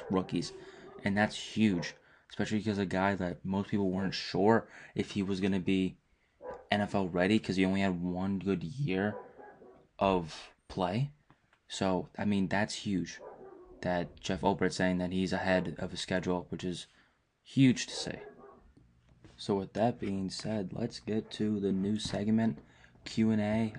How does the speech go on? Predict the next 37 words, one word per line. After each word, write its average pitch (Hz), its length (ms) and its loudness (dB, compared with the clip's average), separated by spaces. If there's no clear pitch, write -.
I 98 100 -2
asked 104 320 2
you 104 80 4
guys 98 380 2
some 92 220 -4
questions 98 680 -2
on 95 220 0
my 90 140 0
Instagram 95 420 -2
account. 95 440 -4
Again, 98 320 2
I'm 95 100 2
gonna 95 120 4
plug 98 320 2
it 101 200 2
because 92 480 -4
why 95 180 -4
not? 98 320 0
Gangrene 101 720 0
dot 95 300 -2
capital 101 560 -2
on 92 140 -4
Instagram. 101 560 -2
Um, 90 500 -4
so - 140 -2
yeah, 104 440 4
I 92 380 -2
put 107 140 0
up 104 140 2
a 107 60 -2
Q 101 280 0
and 95 120 2
A, 98 280 2
asked 98 300 -2
you 98 120 -4
guys 95 380 -2
to 90 320 -8